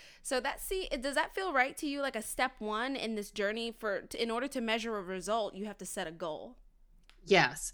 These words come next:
Speaker 2: And, and I think to piggyback on to that, j-, to setting a goal is to set a goal that really matters to you. Because I think we just sometimes pick a random ass goal because somewhere we got it in our head we should weigh a certain thing,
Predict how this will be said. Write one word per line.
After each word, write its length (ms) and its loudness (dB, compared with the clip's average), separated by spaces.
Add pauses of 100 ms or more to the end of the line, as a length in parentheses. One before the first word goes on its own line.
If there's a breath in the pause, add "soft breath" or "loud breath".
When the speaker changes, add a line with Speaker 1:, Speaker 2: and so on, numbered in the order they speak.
(100)
Speaker 2:
And, 320 4
and 460 6
I 100 6
think 360 4
to 200 6
piggyback 600 8
on 260 8
to 120 -6
that, 420 10
j-, 100 4
to 200 0
setting 280 8
a 60 2
goal 300 10
is 200 4
to 100 2
set 300 8
a 60 6
goal 320 6
that 140 6
really 240 8
matters 560 4
to 100 -4
you. 280 -6 (340 loud breath)
Because 220 8
I 100 12
think 320 4
we 120 12
just 360 2 (240)
sometimes 500 4
pick 460 2
a 160 6
random 380 8
ass 240 8
goal 540 2
because 280 4 (140)
somewhere 500 10
we 200 6
got 220 10
it 100 8
in 120 8
our 140 10
head 180 8
we 100 4
should 160 0
weigh 180 4
a 60 4
certain 300 0
thing, 360 2